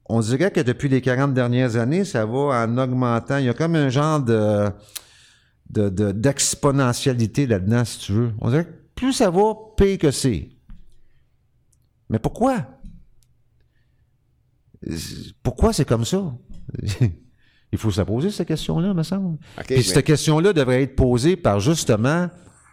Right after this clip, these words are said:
Speaker 1: peut-être Valérie Plante. Comment elle s'appelle, c'est ça, Valérie Plante ?
Speaker 2: Mm.
Speaker 1: Tu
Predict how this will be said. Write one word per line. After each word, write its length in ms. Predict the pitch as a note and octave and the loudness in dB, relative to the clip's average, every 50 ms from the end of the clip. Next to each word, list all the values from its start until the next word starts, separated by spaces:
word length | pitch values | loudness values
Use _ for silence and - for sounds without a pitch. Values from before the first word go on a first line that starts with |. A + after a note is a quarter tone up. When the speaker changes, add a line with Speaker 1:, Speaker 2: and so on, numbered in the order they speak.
| _ _ _ _ _ _ _ _ _ _ _ _ _ _ _ _ - - - D2+ D2 D2+ | _ _ _ _ _ _ _ _ _ _ _ _ _ _ _ _ -18 -14 -12 -10 -8 -6
Speaker 1:
peut-être 280 | D2 F2 - G2 G2+ G2 | -6 -2 -2 -2 -2 0
Valérie 380 | F2+ G2 F2+ F2+ F#2+ F#2+ G2 G#2 | 0 0 2 2 2 2 0 0
Plante. 600 | - C3+ F3+ G#3 G#3 G3+ F#3 - - - - - - | 0 0 0 0 -2 -6 -10 -12 -16 -20 -20 -12 -6
Comment 160 | - A#2 C#3 | -4 -2 0
elle 100 | C#3 C#3+ | 0 0
s'appelle, 240 | C#3+ C#3+ - - E3+ | 0 0 0 -2 -2
c'est 80 | D3+ D3 | -2 -2
ça, 120 | - F#3 | -2 -2
Valérie 300 | F3+ F3 E3 D#3+ E3 E3 | 0 0 0 0 0 -2
Plante ? 320 | E3 F3 F#3 G#3 G#3 F#3+ - - - - | -2 -2 -4 -4 -4 -8 -12 -16 -16 -14
Speaker 2:
Mm. 200 | F2+ G2 G2 G2+ A#2+ A2 - - _ _ _ _ _ _ _ _ _ _ _ _ _ - | -12 -10 -10 -10 -12 -14 -18 -20 _ _ _ _ _ _ _ _ _ _ _ _ _ -20
Speaker 1:
Tu 100 | - - | -20 -18